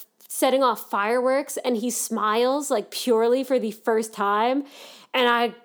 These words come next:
couldn't believe it. Like, it was such a moment. Like, they zoomed in on him, and it was the first time you saw him, like, grinning. It's like, "Wow, we've gone so far." Like, that was just a really great moment in the show where you could see his progression as a character, and it was great.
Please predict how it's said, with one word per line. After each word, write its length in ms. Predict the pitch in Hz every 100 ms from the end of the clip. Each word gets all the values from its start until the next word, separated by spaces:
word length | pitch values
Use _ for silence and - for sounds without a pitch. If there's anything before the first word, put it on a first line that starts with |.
| _ -
couldn't 300 | - 294 254
believe 340 | 233 220 226
it. 180 | 180 -
Like, 240 | 202 208 - _ -
it 60 | 254
was 180 | 240 226
such 200 | 262 254
a 60 |
moment. 480 | 233 220 214 190 185 _ _ -
Like, 220 | 220 208
they 120 | 233
zoomed 320 | 196 320 302
in 80 | 262
on 160 | 254 285
him, 140 | 302
and 100 | 247
it 60 | 233
was 100 | 233
the 80 |
first 300 | 247 240 240
time 140 | 262 247
you 100 | 233
saw 200 | 247 233
him, 160 | 233
like, 260 | 214 180 -
grinning. 640 | 185 180 220 269 330 359 359 - -
It's 140 | - 214
like, 160 | 208
"Wow, 320 | 190 233 277 254
we've 240 | 254 247
gone 320 | 277 269 285
so 180 | 277 247
far." 480 | 240 277 269 226 208
Like, 220 | 208 196 - _
that 180 | 269 254
was 200 | 254 247
just 300 | 269 - - _ _ -
a 80 | 240
really 340 | 226 269 254
great 260 | 240 233 240
moment 300 | 214 226 233
in 60 | 226
the 80 |
show 260 | 220 220 208
where 120 | 208
you 180 | 208 214
could 200 | 220 208
see 200 | 240 226
his 160 | 208 202
progression 520 | 226 214 202 226 208
as 100 | 196
a 60 |
character, 680 | - 330 294 277 262 247 240 - - - -
and 100 | 285
it 40 |
was 160 | 240 -
great. 320 | - - -